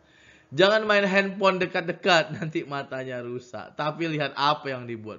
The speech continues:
V R. Ya kan? Kurang dekat apa itu sama handphone ya? Jadi handphone sudah di sini kita begitu ya. Tetapi apa yang dia lihat gitu ya? Mungkin selama ini kita bisa lihat ya, ada seseorang mau memakai V R, lalu bayangannya di belakang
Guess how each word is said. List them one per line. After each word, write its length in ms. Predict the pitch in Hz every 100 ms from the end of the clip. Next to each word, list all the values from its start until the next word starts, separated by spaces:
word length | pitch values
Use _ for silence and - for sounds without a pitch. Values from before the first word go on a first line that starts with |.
| -
V 160 | 113 -
R. 240 | 73 85 - _ _ _ _ _ _ -
Ya 180 | 76 71
kan? 160 | 55 57 160 _ _ _ _ _ _ _ _ _ _ _ _ _ _ -
Kurang 320 | 139 139 139
dekat 240 | - 233
apa 320 | 139 208 311 233
itu 160 | 175
sama 240 | 302 151 147
handphone 480 | 143 131 120 113
ya? 160 | 107 117
Jadi 80 | 127
handphone 400 | 135 123 127 123
sudah 160 | 131
di 160 | 123 123
sini 240 | 123 117
kita 320 | 104 107 87 80
begitu 320 | 92 90 82
ya. 160 | 82 - _ _ _ _ _ _ _
Tetapi 320 | 175 226 247 262
apa 160 | 262
yang 240 | 214 180 170
dia 160 | 156
lihat 560 | 151 143 127 120 107 120
gitu 160 | 117
ya? 320 | 110 98 98 90
Mungkin 480 | 107 175 190 233
selama 400 | 190 165 156 151
ini 320 | 147 151 165 147 - _ _ -
kita 160 | 151
bisa 240 | 151 143 143
lihat 240 | 147 113
ya, 160 | 117 123
ada 80 |
seseorang 400 | - 131 123 131
mau 240 | 131 123 123 120
memakai 240 | 120 120
V 160 | 123 -
R, 240 | 123 143
lalu 320 | 135 123 135
bayangannya 640 | 123 123 127 131 185 214 160
di 80 |
belakang 640 | 135 123 113 110 160 -